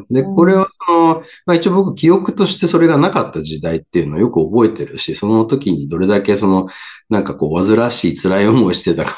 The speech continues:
Speaker 1: っていうのがあるから、だから、あ、もうほんとこれが、あの、開発されて世の中に普及してくれて本当に良かったなって、なんかこう、日々ね、なんか感謝をして使ってるわけですよね。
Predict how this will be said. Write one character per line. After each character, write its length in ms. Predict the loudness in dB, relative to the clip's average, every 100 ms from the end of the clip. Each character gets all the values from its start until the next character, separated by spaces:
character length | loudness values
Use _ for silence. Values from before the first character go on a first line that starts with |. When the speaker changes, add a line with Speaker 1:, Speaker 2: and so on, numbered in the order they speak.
| -4
Speaker 1:
っ 40 |
て 200 | -4 -2
い 40 | -2
う 80 | 0
の 140 | -2
が 340 | 0 -2 -4 -10 -20 -20 -6
あ 120 | -2
る 160 | -2 -2
か 100 | -2
ら、 440 | 0 0 -2 -8 _ _
だ 80 | -4
か 100 | -2
ら、 300 | -2 -2 0
あ、 100 | -2 -2
も 80 | -6
う 20 |
ほ 180 | -4 -2
ん 80 |
と 100 | -4
こ 160 | -2 0
れ 120 | 2
が、 340 | 2 2 0 -2 -16 -8 0
あ 60 |
の、 120 | 0
開 200 | 0 -2
発 220 | 0 -2 0
さ 160 | 0
れ 100 | 0
て 100 | 2 4
世 100 | 4
の 80 | 4
中 200 | 2 0
に 80 | -4
普 100 | -4
及 200 | -2 0
し 100 | 0
て 80 | 0
く 100 | 0
れ 160 | 0 0
て 80 |
本 320 | -4 -2 -2 0
当 140 | 0
に 60 | 2
良 80 |
か 180 | 0 -2
っ 40 | -2
た 120 | -2
な 180 | -2 -2
っ 80 |
て、 100 | -4
な 100 | -4
ん 80 | -4
か 120 | -8 -10
こ 380 | -8 -6 -8 -8
う、 100 | -10 -12 -20 -6
日 480 | -2 2 2 0 -4
々 140 | 0
ね、 80 | 2
な 120 | 0
ん 40 | -2
か 300 | -4 -8 -4
感 180 | -2 0
謝 240 | -2 -6
を 140 | -4
し 120 | -6 0
て 400 | 0 0 -4 -8
使 180 | -4 -4
っ 100 | -4
て 80 | -2
る 80 | 0
わ 80 | 0
け 100 | -2
で 100 | -4
す 120 | -10
よ 100 | -6
ね。 260 | -6 -6